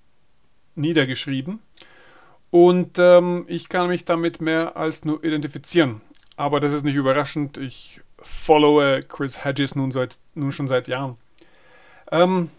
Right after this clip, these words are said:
der springende Punkt ist, alles, was ich in den letzten Tagen zum Thema Greta so von mir gegeben habe, betraf letztendlich nur einen Blickwinkel, eine Trajektorie.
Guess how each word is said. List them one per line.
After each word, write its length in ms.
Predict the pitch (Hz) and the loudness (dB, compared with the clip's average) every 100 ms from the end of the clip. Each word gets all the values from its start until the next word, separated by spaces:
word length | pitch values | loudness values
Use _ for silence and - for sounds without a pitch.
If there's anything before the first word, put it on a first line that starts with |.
| - _ _ _ _ _ _ - - | -20 _ _ _ _ _ _ -20 -14
der 140 | 190 175 | -2 -2
springende 340 | - 247 208 | 2 2 2
Punkt 260 | - 220 - | 0 -2 -6
ist, 100 | - | -4
alles, 260 | 190 196 | -2 0
was 160 | 185 165 | 0 0
ich 200 | 165 - | -4 -6
in 100 | 160 | -2
den 100 | 156 | -2
letzten 320 | 151 147 151 | -2 -4 -6
Tagen 300 | 156 156 139 | -2 -2 -4
zum 180 | - 127 | -8 -8
Thema 260 | 147 143 127 | -6 -6 -8
Greta 360 | 147 147 143 | -8 -8 -6
so 120 | 131 | -10
von 240 | 131 185 185 | -8 -4 -2
mir 120 | 143 | -4
gegeben 460 | 123 117 123 127 131 | -6 -14 -12 -12 -10
habe, 300 | 143 165 165 - - | -6 -6 -8 -16 -16
betraf 400 | 143 139 147 160 | -12 -8 -8 -4
letztendlich 540 | 160 156 - 147 151 143 | -2 -2 -6 -10 -8 -4
nur 220 | 160 151 | -4 -2
einen 720 | 147 151 147 143 139 139 123 | -2 -2 -2 -4 -4 -6 -8
Blickwinkel, 560 | 123 127 127 117 131 - | -10 -12 -12 -12 -10 -8
eine 300 | 127 131 117 | -6 -6 -6
Trajektorie. 720 | 123 117 113 - 120 117 | -6 -6 -8 -14 -12 -10